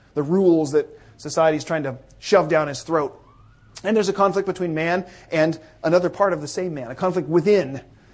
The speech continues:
a man, a man versus himself conflict.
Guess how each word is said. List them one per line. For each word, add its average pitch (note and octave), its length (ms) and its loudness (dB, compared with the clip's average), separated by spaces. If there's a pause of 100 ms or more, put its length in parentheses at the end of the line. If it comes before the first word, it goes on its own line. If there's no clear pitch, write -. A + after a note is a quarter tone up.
(200)
a - 80 -10
man, A#2+ 300 -8
a B2 60 -8
man D#3 340 0
versus D3 300 -2
himself C#3+ 640 -6 (440)
conflict. - 480 -8